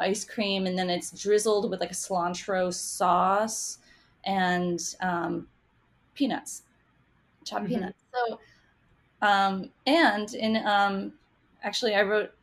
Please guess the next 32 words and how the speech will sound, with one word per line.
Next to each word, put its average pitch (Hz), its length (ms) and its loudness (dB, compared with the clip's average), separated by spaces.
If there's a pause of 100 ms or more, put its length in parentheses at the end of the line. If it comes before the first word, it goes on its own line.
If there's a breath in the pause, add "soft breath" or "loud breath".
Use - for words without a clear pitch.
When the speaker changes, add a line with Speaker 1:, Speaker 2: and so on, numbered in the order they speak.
(160)
Speaker 1:
recently 277 400 2
in 190 80 0
the 190 60 0
New 196 100 0
York 190 160 2
Times, 196 460 0
um, 185 520 0 (400 soft breath)
a 180 60 -10
story 208 220 2
about 196 240 2
Taiwanese 208 460 -4
fried 190 260 -2
chicken 180 640 -4 (520 soft breath)
and 196 220 0
how 196 440 -2
all 208 120 0
these 220 180 -2
different 220 320 -4
American-based, 190 1160 -2 (160)
Taiwanese 196 440 -2
American 170 600 -4
restaurateurs 196 840 -4
were 202 100 -2
putting 208 280 -4
their 196 160 -2
own 254 260 2
spin 180 560 -2 (400 soft breath)
on 180 480 2
Taiwanese 185 420 -2
style 180 260 0
fried 180 220 -4
chicken. 190 500 -2